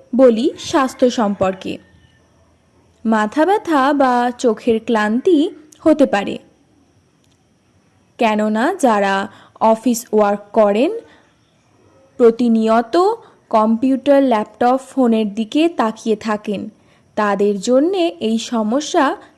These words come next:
বিশেষ করে হতে পারে। চোখে পাওয়ার আসতে পারে বা মাথা ব্যথা বা মাথার জন্য যে চোখের অসুখ হয়, সেটাও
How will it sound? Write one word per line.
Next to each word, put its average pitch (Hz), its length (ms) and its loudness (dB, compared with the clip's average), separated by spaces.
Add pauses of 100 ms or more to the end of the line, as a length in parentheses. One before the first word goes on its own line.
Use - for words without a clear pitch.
(160)
বিশেষ 247 420 -2
করে 208 300 -2 (160)
হতে 277 300 2
পারে। 190 280 -4 (880)
চোখে 220 460 0
পাওয়ার 202 360 0
আসতে 311 340 -2
পারে 349 320 2 (500)
বা 202 240 -2 (500)
মাথা 220 480 -2
ব্যথা 220 440 -2 (440)
বা 208 200 0 (280)
মাথার 220 580 0 (420)
জন্য 277 360 2 (180)
যে 240 220 2 (400)
চোখের 233 460 2 (340)
অসুখ 226 440 -2
হয়, 226 280 0 (260)
সেটাও 220 440 0